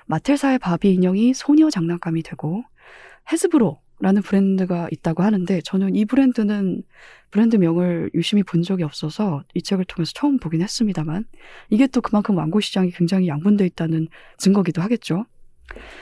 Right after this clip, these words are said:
근데 이 헤즈브로라는 브랜드에서 액션 피규어가 나오는데 이것이 소년 장난감의 상징이 되고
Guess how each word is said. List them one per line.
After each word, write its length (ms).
근데 140
이 80
헤즈브로라는 720
브랜드에서 520
액션 380
피규어가 540
나오는데 680
이것이 500
소년 420
장난감의 640
상징이 440
되고 360